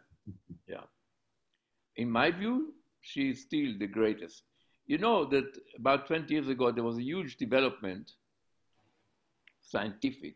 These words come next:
you know. Some physiologists in, uh, Italy, in Parma, discovered that when they gave these wonderful nuts to one group of, uh, chimpanzee, <laughs> the other group behaved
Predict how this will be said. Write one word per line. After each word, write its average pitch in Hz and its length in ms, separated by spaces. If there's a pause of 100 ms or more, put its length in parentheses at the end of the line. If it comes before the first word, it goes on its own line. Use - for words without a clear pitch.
(120)
you 98 100
know. 90 240 (380)
Some 117 300
physiologists 123 880
in, 95 260
uh, 87 80 (100)
Italy, 73 500
in 101 220
Parma, 135 400 (680)
discovered 110 580
that 98 220
when 120 160
they 147 160
gave 104 380 (520)
these 98 220
wonderful 110 460
nuts 98 640 (680)
to 92 260 (160)
one 135 280
group 113 260
of, 95 120 (1040)
uh, 82 280 (240)
chimpanzee, 104 840 (260)
<laughs> - 380
the 123 100 (120)
other 202 180
group 127 360 (1200)
behaved 143 580